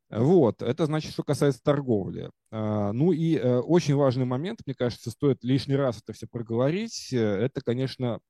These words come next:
практически поголовная грамотность населения. То есть, э, те, э, берестяные грамоты, которые, э,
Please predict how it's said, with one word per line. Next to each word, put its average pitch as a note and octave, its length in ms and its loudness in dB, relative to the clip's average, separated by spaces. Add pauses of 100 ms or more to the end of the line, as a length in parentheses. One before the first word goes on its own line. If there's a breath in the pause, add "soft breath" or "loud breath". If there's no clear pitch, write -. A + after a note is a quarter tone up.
(100)
практически A#2 500 -6
поголовная C3 540 4
грамотность B2+ 540 -2
населения. A#2 580 -2 (720)
То A#2+ 80 4
есть, - 260 0
э, G#2 140 0
те, C3+ 300 2
э, G#2 260 0
берестяные B2+ 500 0
грамоты, A2+ 460 0
которые, G#2+ 600 0
э, F#2+ 320 -6